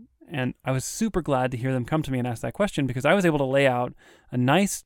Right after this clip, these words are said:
concrete list of things that they needed to do over the next year to show me that they, you know, were, were worth the company paying them more money than they were making now. And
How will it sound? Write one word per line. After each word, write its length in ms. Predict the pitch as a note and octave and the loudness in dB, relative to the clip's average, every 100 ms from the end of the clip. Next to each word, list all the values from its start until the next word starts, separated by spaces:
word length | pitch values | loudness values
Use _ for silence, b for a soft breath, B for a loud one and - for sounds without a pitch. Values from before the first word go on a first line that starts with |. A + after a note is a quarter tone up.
| _ | _
concrete 640 | - F3 G3+ A3 F#3 F3+ | -6 0 2 2 2 2
list 240 | D3 D#3 C3+ | 2 -2 -4
of 80 | |
things 360 | - C3+ B2 A#2+ | -2 0 0 -2
that 140 | A#2+ | -4
they 160 | A#2 D#3 | 2 4
needed 280 | F3 E3+ D#3+ | 4 4 0
to 80 | C3+ | -4
do 340 | C3 A#2+ A2+ | -2 -2 -2
over 180 | B2 B2 | -2 -2
the 80 | B2 | 0
next 300 | C3 - - | 0 -2 -4
year 400 | C3+ A#2 G#2 A2+ _ | -2 -2 -4 -12 _
to 100 | - | -6
show 260 | C3+ - G#3+ | -2 4 6
me 120 | F3+ C#3+ | 8 6
that 180 | C#3 | 4
they, 240 | C3+ C3+ C#3 | 2 0 -2
you 120 | - | -2
know, 180 | C3+ A#2 - - | 0 -2 -6 -6
were, 180 | C3 A#2+ - - - - | -4 -4 -10 -20 -20 -20
were 240 | A#2 C#3+ B2+ | -12 -6 0
worth 500 | D3+ A3 C#3+ - - - _ _ | 4 6 6 2 -10 -20 _ _
the 100 | - - | -10 0
company 300 | F3+ F3 C#3+ | 2 4 2
paying 260 | C#3 D3 | 4 4
them 240 | C#3+ B2+ B2+ _ _ - | 4 0 -4 _ _ -8
more 340 | C3+ D3+ F3 | 0 4 6
money 180 | D#3+ D3 | 6 4
than 120 | C3 | 2
they 60 | B2+ | 0
were 80 | B2 | 0
making 280 | B2 A#2+ | -2 -4
now. 340 | G#2+ G#2 - - | -6 -8 -14 -6
And 400 | D3+ C#3 C#3 C3+ | 0 2 2 0